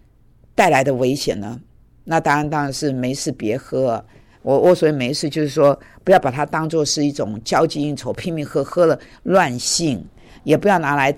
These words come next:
呃，来解决你的生活压力。不管你是用，呃，吃马铃薯片、吃膨化物食物，呃，作为逃避人生的压力，有啊，有啊。有一次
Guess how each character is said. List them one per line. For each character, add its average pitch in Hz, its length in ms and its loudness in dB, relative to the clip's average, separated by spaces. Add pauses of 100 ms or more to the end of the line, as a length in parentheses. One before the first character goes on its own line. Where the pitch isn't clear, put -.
(100)
呃， 117 280 2
来 127 180 -2
解 131 300 -4
决 127 340 0 (260)
你 127 160 -4
的 143 180 2
生 190 340 0
活 127 240 0
压 143 260 0
力。 143 180 -2 (300)
不 254 80 2
管 254 160 6
你 156 100 2
是 196 160 -2
用， 170 340 2 (180)
呃， 147 260 4
吃 208 280 2
马 165 160 2
铃 147 180 -2
薯 156 200 -2
片、 160 380 4 (260)
吃 208 280 4
膨 185 260 -6
化 196 200 4
物 175 140 6
食 151 260 -2
物， 160 260 4 (240)
呃， 151 200 2
作 220 220 8
为 151 140 6
逃 147 220 2
避 196 140 2
人 156 180 4
生 165 140 -2
的 156 80 0
压 151 200 2
力， 147 200 -2 (240)
有 165 120 6
啊， 175 100 10
有 165 140 8
啊。 156 260 2 (240)
有 - 120 6
一 - 40 8
次 185 380 0